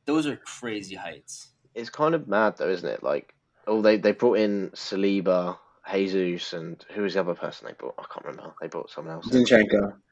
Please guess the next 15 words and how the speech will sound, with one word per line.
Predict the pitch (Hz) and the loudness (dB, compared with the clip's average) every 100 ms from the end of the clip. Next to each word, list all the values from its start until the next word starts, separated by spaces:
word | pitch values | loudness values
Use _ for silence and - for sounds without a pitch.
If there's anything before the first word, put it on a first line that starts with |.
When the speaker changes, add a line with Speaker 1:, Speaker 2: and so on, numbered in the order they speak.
| _ | _
Speaker 1:
I | - - | 6 6
Speaker 2:
<clears throat> | - | 6
That's | - | 0
Speaker 1:
think | 202 | 0
Speaker 2:
the | 190 | -6
one. | - | -6
Speaker 1:
we | - | -10
just | - - | -14 -2
all | 127 143 143 | 4 4 2
clicked | - 135 113 - - _ _ _ 117 | -8 -4 -4 -8 -20 _ _ _ -16
at | - | -10
the | 120 | 2
Speaker 2:
Yeah. | 113 95 | 6 6
Speaker 1:
very | 117 113 | 4 0
right | 107 | -8